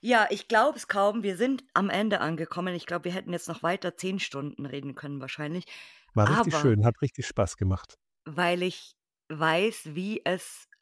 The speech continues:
Speaker 1: vor der Aufnahme war und vor allem, als ich dir die Nachricht geschickt habe. Erzähl mir doch jetzt mal dein Fazit von dem, was wir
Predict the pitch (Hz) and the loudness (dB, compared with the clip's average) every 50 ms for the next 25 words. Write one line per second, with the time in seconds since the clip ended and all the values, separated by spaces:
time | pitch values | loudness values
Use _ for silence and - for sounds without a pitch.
0 | _ _ - - - - 175 175 185 185 180 - 147 143 - 131 147 143 - - | _ _ -18 -16 -10 -6 -4 -2 -2 -2 -2 -2 -4 -2 -2 -4 -4 -6 -8 -10
1 | 143 143 143 147 147 143 127 147 151 151 - 151 151 - - - 110 147 147 147 | -8 -8 -6 -6 -6 -6 -4 -4 -4 -4 -4 -6 -8 -8 -8 -6 -6 -6 -4 -4
2 | 95 151 143 - 156 147 - - - 156 151 151 - - - 156 156 151 165 180 | -6 -6 -6 -8 -10 -10 -10 -8 -6 -4 -4 -4 -6 -6 -8 -6 -6 -4 -6 -6
3 | - - 156 - - - 143 - - - - - 143 - - - - - - _ | -8 -8 -10 -10 -12 -14 -14 -12 -12 -14 -14 -14 -14 -14 -14 -16 -18 -20 -18 _
4 | - 160 - - - 220 226 214 220 214 185 175 - 190 175 - - - 160 160 | -12 -12 -10 -6 -2 -2 0 0 0 -2 -4 -4 -4 -6 -10 -12 -10 -8 -4 -2
5 | 160 165 170 160 - _ _ - 156 160 160 - - - 160 156 - - - - | -2 -2 -4 -4 -8 _ _ -4 -4 -4 -4 -4 -6 -6 -6 -6 -6 -8 -12 -14
6 | 139 131 - - - 180 165 156 151 170 175 160 165 165 - - 147 160 151 147 | -14 -14 -14 -10 -8 -6 -4 -2 -2 -2 -2 -2 -2 -4 -4 -4 -4 -4 -4 -4